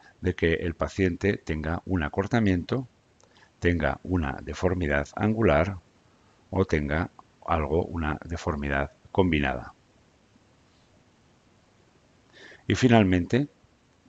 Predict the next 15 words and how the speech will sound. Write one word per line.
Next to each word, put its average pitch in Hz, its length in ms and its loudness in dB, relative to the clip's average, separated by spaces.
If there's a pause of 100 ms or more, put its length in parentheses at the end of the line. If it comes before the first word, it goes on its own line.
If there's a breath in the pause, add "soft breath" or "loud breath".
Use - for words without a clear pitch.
(340 soft breath)
en 85 100 -4
pacientes - 680 -4
maduros, 107 680 6 (1120 soft breath)
dependiendo 90 540 2
de 104 100 2
que - 100 -8
el 80 60 -6
paciente 82 460 -6
tenga 85 400 -4
un 85 160 -4
acortamiento 92 1000 2 (880)
de 76 140 -2
distintas, 82 800 -4 (100)
eh, 71 380 -2 (760)
categorías, 98 920 4